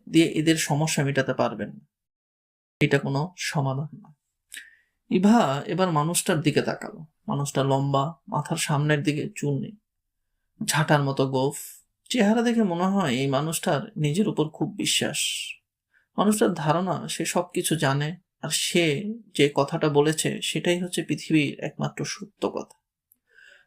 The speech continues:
মানুষটা চাইছে ইভা কিছু একটা বলুক, আর তখন সে আরো নতুন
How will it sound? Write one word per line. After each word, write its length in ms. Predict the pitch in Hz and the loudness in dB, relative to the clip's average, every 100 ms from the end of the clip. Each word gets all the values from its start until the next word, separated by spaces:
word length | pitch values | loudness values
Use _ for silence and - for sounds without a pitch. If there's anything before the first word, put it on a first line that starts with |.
| - | 4
মানুষটা 320 | 196 233 254 | 6 6 2
চাইছে 800 | 220 165 165 - 214 143 135 214 - | 4 2 4 4 4 4 -2 -8 -6
ইভা 520 | 170 165 185 151 131 - | -2 2 4 4 0 -4
কিছু 240 | 170 160 156 | -2 0 0
একটা 220 | 147 - | 0 -4
বলুক, 360 | - - - _ _ _ _ _ _ | -4 -8 -12 _ _ _ _ _ _
আর 100 | - 143 | 0 0
তখন 500 | 135 139 - 180 208 - _ | 2 0 0 -2 -4 -10 _
সে 260 | - 214 208 | -2 0 2
আরো 280 | - 175 170 | 2 2 2
নতুন 460 | 151 151 180 123 | 0 2 0 0